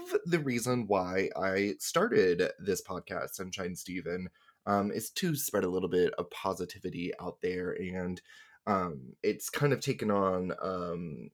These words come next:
a life of its own with some of the conversations that I've had with others. You know, it might be serious stuff, but at the end of the day, I, I wanna put the positive out there and everything. So I just wanted to do,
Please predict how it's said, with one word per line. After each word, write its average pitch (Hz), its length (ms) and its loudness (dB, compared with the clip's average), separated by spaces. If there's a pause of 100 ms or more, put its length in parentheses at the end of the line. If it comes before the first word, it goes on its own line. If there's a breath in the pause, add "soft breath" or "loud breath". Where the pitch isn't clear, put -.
(140)
a 107 60 4
life 98 200 4
of 98 140 -2
its - 180 -4
own 101 400 4
with 87 160 2
some 92 180 -4
of 82 120 -6
the 87 100 0
conversations 147 680 0
that 147 120 6
I've 139 140 4
had 139 180 2
with 139 140 2
others. 135 560 8
You 113 80 0
know, 107 360 4 (380 loud breath)
it 113 60 -2
might 123 220 4
be 120 100 -2
serious 107 500 4
stuff, 95 400 4
but 92 280 4 (840)
at 127 80 -6
the 123 60 6
end 104 160 0
of 101 60 4
the 101 60 6
day, 98 220 6
I, 92 320 2 (140)
I - 20 2
wanna 95 180 -2
put - 140 -10
the - 60 -6
positive 90 640 -4
out 90 220 -6
there 92 360 0 (420 loud breath)
and 143 120 6
everything. 117 520 6
So 113 200 8
I 95 80 8
just 117 200 -2
wanted 127 220 2
to 120 40 -6
do, 120 460 6